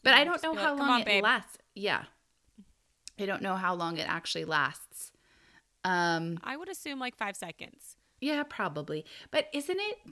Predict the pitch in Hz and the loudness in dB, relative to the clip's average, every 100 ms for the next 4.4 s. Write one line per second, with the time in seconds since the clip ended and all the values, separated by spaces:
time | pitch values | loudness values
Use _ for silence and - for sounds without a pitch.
0 | - 247 247 185 190 226 240 220 226 214 | -2 -2 0 0 0 -2 -6 -6 -8 -6
1 | 208 202 247 254 202 180 - 214 208 - | -10 -6 -4 -4 -4 -2 0 2 2 -2
2 | - 285 392 392 226 196 190 - 135 156 | -6 -4 -4 0 0 0 -2 -4 -4 -2
3 | - - _ - 233 226 214 175 165 147 | -6 -10 _ -2 0 0 -4 -6 -4 -2
4 | - 156 143 - | -2 -6 -6 -8